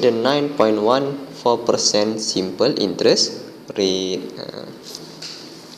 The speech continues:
Okay, so dia letak perkataan bank discount ni, ha, sekadar untuk mengaburi mata je lah. Oh, discount. Okay,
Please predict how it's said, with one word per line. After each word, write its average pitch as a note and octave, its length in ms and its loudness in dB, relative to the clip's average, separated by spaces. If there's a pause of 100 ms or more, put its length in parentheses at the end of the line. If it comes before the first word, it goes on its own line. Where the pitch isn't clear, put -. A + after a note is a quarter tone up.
(2000)
Okay, C#3+ 160 2
so D3 160 2
dia C3+ 160 4
letak - 320 2
perkataan B2 560 2
bank B2 240 2
discount B2+ 400 4
ni, F3+ 160 4
ha, G2+ 160 2
sekadar G#2+ 480 2
untuk - 320 0
mengaburi G#2+ 480 2
mata G#2 400 -2
je G2 160 -2
lah. C3 160 2
Oh, D#3+ 160 2
discount. A2 960 2
Okay, G#2+ 160 4